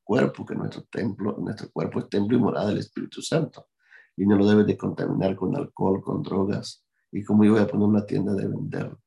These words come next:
cigarrillos de, de, <laughs> de marihuana?" <laughs> Un día estaba platicando con él y,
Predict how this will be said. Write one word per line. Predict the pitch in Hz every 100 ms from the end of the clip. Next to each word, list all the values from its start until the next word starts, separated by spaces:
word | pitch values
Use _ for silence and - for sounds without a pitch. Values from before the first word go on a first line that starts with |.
| _
cigarrillos | - 98 - - 98 - -
de, | - - - - - - - _ _ _
de, | 78 78 98 - - - - - - _ _ _
<laughs> | - - - - - - - _ _ - - - - - - _ _ _ _ -
de | -
marihuana?" | - - - 110 113 - 156 - -
<laughs> | - - -
Un | 117 -
día | 101
estaba | - 101 -
platicando | - 71 - - -
con | - -
él | - -
y, | - -